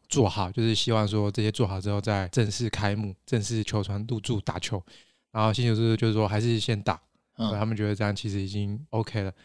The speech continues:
Speaker 1: 然后结果正式打的第一天，然后林哲轩手臂要开刀，整季报销，
Speaker 2: 干。
Speaker 1: 因为那个球场的凹凸不平，那本身就在二十一项里面就警告过
Speaker 2: 嗯。
Speaker 1: 新竹市政府，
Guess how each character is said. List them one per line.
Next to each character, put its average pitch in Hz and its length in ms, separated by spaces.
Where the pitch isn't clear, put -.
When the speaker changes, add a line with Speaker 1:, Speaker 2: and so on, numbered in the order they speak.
Speaker 1:
然 110 100
后 113 60
结 117 160
果 110 320
正 123 160
式 120 140
打 95 240
的 101 80
第 110 220
一 107 40
天， 101 320
然 107 80
后 117 100
林 110 160
哲 107 200
轩 107 340
手 104 160
臂 117 140
要 110 100
开 - 180
刀， 107 220
整 92 160
季 113 160
报 101 180
销， 92 260
Speaker 2:
干。 233 180
Speaker 1:
因 139 60
为 143 60
那 143 120
个 131 80
球 117 220
场 113 200
的 101 260
凹 143 140
凸 143 120
不 151 100
平， 120 140
那 151 120
本 113 200
身 127 100
就 135 80
在 135 60
二 127 140
十 110 100
一 110 60
项 110 160
里 95 80
面 107 180
就 107 160
警 98 240
告 107 180
过 101 280
Speaker 2:
嗯。 104 320
Speaker 1:
新 117 120
竹 107 120
市 104 80
政 101 120
府， 98 160